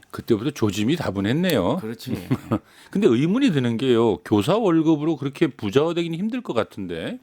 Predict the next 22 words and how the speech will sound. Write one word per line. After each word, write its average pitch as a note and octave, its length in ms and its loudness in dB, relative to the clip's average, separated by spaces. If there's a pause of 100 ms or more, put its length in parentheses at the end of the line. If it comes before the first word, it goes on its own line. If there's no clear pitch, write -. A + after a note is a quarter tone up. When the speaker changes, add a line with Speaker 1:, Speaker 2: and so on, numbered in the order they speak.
(100)
Speaker 2:
예. F#2 260 -12 (540)
Speaker 1:
앰스타인은 F#3 640 -4
굉장히 E3 320 0
자산가라고 D#3 640 -2
알려져 B2 300 2
있잖아요. E2 540 -6 (200)
Speaker 2:
어마어마한 A#2 640 0
부를 F#2+ 240 -10
가지고 F2+ 320 -8
있는 F2 140 -8
사람이죠. E2+ 340 -8
Speaker 1:
어, D#3 40 -8
어떻게 A#2+ 320 0
이렇게 A#2 180 2
부자가 G#2+ 360 0
됐어요? F#2 520 -2 (400)
Speaker 2:
이 E3 100 -6
달튼 F#3 400 -4
스쿨에서 F3+ 720 -2
이제 D#3+ 200 2
해고된 F#3 460 2
다음에 D#3 540 2